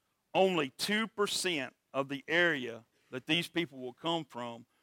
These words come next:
would identify themselves as being an evangelical Christian. So out of that twenty-five percent of the people who will be holding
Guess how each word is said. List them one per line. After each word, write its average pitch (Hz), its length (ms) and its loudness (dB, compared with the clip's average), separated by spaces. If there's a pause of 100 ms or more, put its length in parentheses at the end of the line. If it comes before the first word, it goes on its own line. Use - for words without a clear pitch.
(120)
would 127 120 -6
identify 135 680 4
themselves 131 640 -4 (280)
as 123 160 -10
being 139 520 0
an 117 140 -12
evangelical 139 840 -4
Christian. - 380 -8 (2000)
So 151 200 6
out 220 200 12
of 269 80 12
that 262 200 10
twenty-five 220 680 6
percent 202 360 0
of 185 60 0
the 160 100 -2
people 196 460 0
who 180 140 -2
will 160 140 0
be 175 340 2 (240)
holding 247 600 6